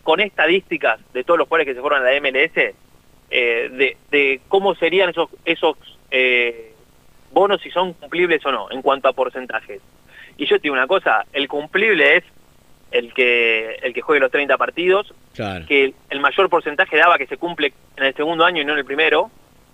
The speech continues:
Speaker 1: por la cantidad de partidos.
Speaker 2: Porque el,
Speaker 1: El
Speaker 2: es corta la temporada.
Speaker 1: Eh, claro, no, no, debería no faltar
Speaker 2: Arranca en
Speaker 1: nunca,
Speaker 2: abril
Speaker 1: creo.
Speaker 2: y, y termina, dura seis meses, creo.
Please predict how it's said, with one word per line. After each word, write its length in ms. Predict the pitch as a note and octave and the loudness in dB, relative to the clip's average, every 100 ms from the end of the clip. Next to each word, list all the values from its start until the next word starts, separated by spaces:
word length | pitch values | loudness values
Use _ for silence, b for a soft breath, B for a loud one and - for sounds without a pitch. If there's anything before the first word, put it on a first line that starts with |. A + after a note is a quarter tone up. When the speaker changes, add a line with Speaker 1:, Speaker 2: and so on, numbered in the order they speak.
| _ _ - | _ _ -4
Speaker 1:
por 140 | A#2 | 0
la 100 | A#2 | 0
cantidad 280 | A#2+ B2 D3 | 0 2 2
de 60 | |
partidos. 480 | C3+ C3 E3 D3 E3 - - - | 2 2 2 2 0 -4 -18 -10
Speaker 2:
Porque 300 | A2+ B2+ C3+ | -6 -4 -4
el, 140 | C3+ | -4
Speaker 1:
El 180 | C#3 D#3 | -2 -2
Speaker 2:
es 160 | E3+ | -2
corta 300 | - F#3 D3 | -2 -2 -2
la 100 | C#3 | -4
temporada. 560 | B2+ C3+ C3+ C3 A#2 G2+ - - _ - | -4 -2 -2 -2 -4 -8 -14 -20 _ -20
Speaker 1:
Eh, 100 | - | -2
claro, 380 | G#3+ B3 F3+ D#3 | 4 6 6 2
no, 160 | F3+ | 0
no, 220 | F#3 F#3 - - _ _ | -2 -2 -4 -16 _ _
debería 460 | D#3 D#3+ F#3 A#3+ G3+ | 0 0 0 2 2
no 160 | G#3+ | 2
faltar 240 | G3+ F#3+ F3+ | 2 4 4
Speaker 2:
Arranca 260 | A3 F#3+ | 6 4
en 60 | G3 | 4
Speaker 1:
nunca, 140 | F#3 | 4
Speaker 2:
abril 300 | G3+ B3 A3+ | 4 4 2
Speaker 1:
creo. 20 | D#3+ | 0
Speaker 2:
y, 140 | E3+ | 0
y 40 | D#3 | 0
termina, 720 | E3 F3+ F3+ E3+ D#3+ D3+ D#3+ | -4 -4 -4 -4 -4 -6 -2
dura 240 | F#3+ F#3+ | 0 0
seis 160 | F#3 F3+ | 0 0
meses, 300 | C#3 - A2+ | -2 -4 -6
creo. 300 | A2 G2+ | -6 -6